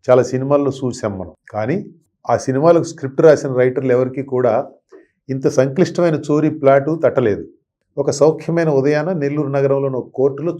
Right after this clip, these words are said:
చోరీ జరిగిన వార్త బయటకు వచ్చింది. రెండు వేల ఇరవై రెండు ఏప్రిల్ పదమూడవ తేదీ రాత్రి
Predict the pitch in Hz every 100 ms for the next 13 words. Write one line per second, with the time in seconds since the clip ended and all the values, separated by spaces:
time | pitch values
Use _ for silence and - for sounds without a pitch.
0 | 147 147 151 135 131 113 113 113 120 101
1 | 98 95 - 117 123 151 151 143 131 117
2 | 123 143 131 120 131 117 120 127 127 117
3 | 110 117 139 131 123 117 110 98 107 120
4 | 151